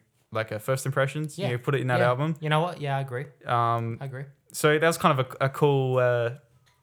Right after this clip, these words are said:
Speaker 1: a cool, you know, resurgence, I guess. It's like, yeah, this is cool music again. Um, the
Speaker 2: Hmm.
Speaker 1: other songs in the album, uh, sorry, the E P, uh,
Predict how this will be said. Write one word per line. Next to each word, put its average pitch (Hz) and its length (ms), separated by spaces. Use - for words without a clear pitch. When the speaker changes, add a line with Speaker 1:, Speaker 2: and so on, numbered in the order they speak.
Speaker 1:
a - 60
cool, 123 380
you 156 120
know, 110 100
resurgence, 139 560
I 147 80
guess. 165 260
It's 151 120
like, 156 160
yeah, 156 140
this 151 200
is 139 200
cool 160 180
music 131 400
again. 127 300
Um, 127 300
the 127 80
Speaker 2:
Hmm. 165 60
Speaker 1:
other 170 100
songs 147 260
in 131 80
the 127 80
album, 127 520
uh, 127 80
sorry, 98 240
the - 160
E 113 60
P, 117 480
uh, 104 400